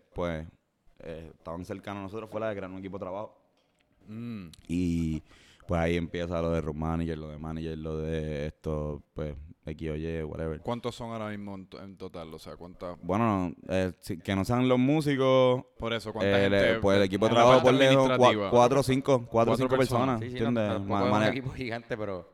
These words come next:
Speaker 1: sí, ¿no?
Speaker 2: Digo,
Speaker 1: Manejador,
Speaker 3: pero hay
Speaker 1: ma-, manejador, road manager, asesor, esto, fotógrafo y sonidista.
Speaker 2: Ujú.
Speaker 3: Ajá.
Speaker 1: ¿Entiendes? Algo así.
Speaker 2: Que el
Speaker 1: Eh,
Speaker 2: fotógrafo que
Speaker 1: ah, y
Speaker 2: cogieron
Speaker 1: mas-,
Speaker 2: está
Speaker 1: masa-,
Speaker 2: duro.
Speaker 1: masajista.
Speaker 2: Es-,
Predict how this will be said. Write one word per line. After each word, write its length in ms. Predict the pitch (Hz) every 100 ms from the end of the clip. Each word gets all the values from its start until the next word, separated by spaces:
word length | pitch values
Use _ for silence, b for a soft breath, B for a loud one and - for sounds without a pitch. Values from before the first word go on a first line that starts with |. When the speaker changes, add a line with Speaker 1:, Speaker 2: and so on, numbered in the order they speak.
| -
Speaker 1:
sí, 80 | 104
¿no? 120 | 107
Speaker 2:
Digo, 120 | 110
Speaker 1:
Manejador, 560 | 113 120 117 117 143 147
Speaker 3:
pero 140 | 127
hay 80 | 113
Speaker 1:
ma-, 60 |
manejador, 540 | 123 123 123 120 143 160
road 120 | 143
manager, 680 | 131 151 156 156 143 143 131
asesor, 720 | 117 110 131 139 151 151 143
esto, 580 | 117 - 107 104 104 101
fotógrafo 760 | 101 120 151 147 127 127 127 120
y 440 | 107 98 95 95
sonidista. 440 | 87 90 95 - 98 - _ _ _
Speaker 2:
Ujú. 80 | 101
Speaker 3:
Ajá. 100 | 104
Speaker 1:
¿Entiendes? 540 | 101 76 _ 101 101 - _
Algo 140 | 104
así. 120 | 98 - b b b b _ _ -
Speaker 2:
Que 60 | -
el 60 |
Speaker 1:
Eh, 80 | 90
Speaker 2:
fotógrafo 400 | 85 120 131 170
que 60 | 196
Speaker 1:
ah, 100 | 135
y 40 |
Speaker 2:
cogieron 40 | 147
Speaker 1:
mas-, 220 | 135 160
Speaker 2:
está 20 |
Speaker 1:
masa-, 300 | 123 120 127
Speaker 2:
duro. 260 | 127 151 135
Speaker 1:
masajista. 520 | 113 110 107 117 107
Speaker 2:
Es-, 120 | 85